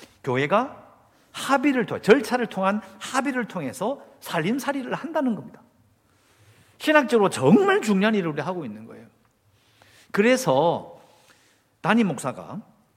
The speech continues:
영빨이 좀 있고 능력이 있어서 말도 쩌렁쩌렁 울리고 막 손 대면 막 이 등 넘어가고 막 만나면 이야기만 사람들만 쩔쩔쩔쩔 매면서 목회하면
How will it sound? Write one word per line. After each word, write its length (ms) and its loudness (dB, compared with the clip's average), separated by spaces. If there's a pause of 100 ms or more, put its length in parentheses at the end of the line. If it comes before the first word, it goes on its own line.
(600)
영빨이 300 -2
좀 180 -12
있고 260 -16 (1600)
능력이 340 2
있어서 560 -14 (560)
말도 960 2 (420)
쩌렁쩌렁 960 6
울리고 300 -2
막 220 -20 (1600)
손 160 0
대면 240 0
막 140 -10
이 180 -10
등 160 4
넘어가고 400 2
막 240 -18 (840)
만나면 420 6
이야기만 300 6
사람들만 400 2
쩔쩔쩔쩔 520 10
매면서 420 8
목회하면 680 -2